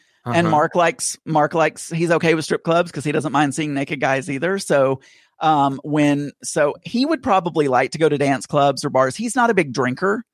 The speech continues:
Speaker 2: Okay.
Speaker 1: Actually, neither one of us are big drinkers.
Speaker 2: Mm-hmm.
Speaker 1: So, um, but he probably does enjoy going and dancing with friends and stuff like that. Um, so I've probably kept him from <laughs> that over the past eight years. Um, we don't have a lot here in the area that's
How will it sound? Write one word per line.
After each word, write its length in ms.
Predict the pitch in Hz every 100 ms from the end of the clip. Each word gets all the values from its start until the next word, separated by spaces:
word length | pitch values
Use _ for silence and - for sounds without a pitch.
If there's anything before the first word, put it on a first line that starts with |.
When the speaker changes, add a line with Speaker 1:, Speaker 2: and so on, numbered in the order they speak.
| _ _ -
Speaker 2:
Okay. 80 |
Speaker 1:
Actually, 260 | 185 208 220
neither 280 | 170 190 220
one 160 | 156
of 80 | 151
us 140 | 151 160
are 80 |
big 180 | 135 139
drinkers. 560 | 131 123 131 175 202 - _ -
Speaker 2:
Mm-hmm. 220 | 113 113 110 -
Speaker 1:
So, 460 | - 165 156 156
um, 380 | - 147 143 131
but 120 | 135 160
he 160 | 240
probably 560 | 226 196 190 160 160 143
does 260 | 147 143
enjoy 360 | 160 147 139 135
going 340 | 131 135 131
and 160 | 135 131
dancing 640 | 131 135 131 147 131 127
with 120 | 127
friends 400 | - 131 135 127
and 100 | 135
stuff 180 | 131 131
like 160 | 123 120
that. 320 | 131 156 196 _ _ _ _ -
Um, 320 | 151 143 143
so 120 | 160
I've 160 | 151 165
probably 260 | 160 147
kept 280 | 135 143 -
him 180 | 151 156
from 160 | 160 147
<laughs> 120 | -
that 180 | - -
over 120 | 165
the 100 | 165
past 260 | - 170 -
eight 140 | 165
years. 320 | 170 175 202 - - _ -
Um, 280 | 160 151 147
we 80 | 185
don't 160 | 185
have 160 | 165 156
a 40 |
lot 280 | 143 147 -
here 200 | 139 147
in 100 | 127
the 120 | 123
area 320 | 135 117 120
that's 320 | 139 - -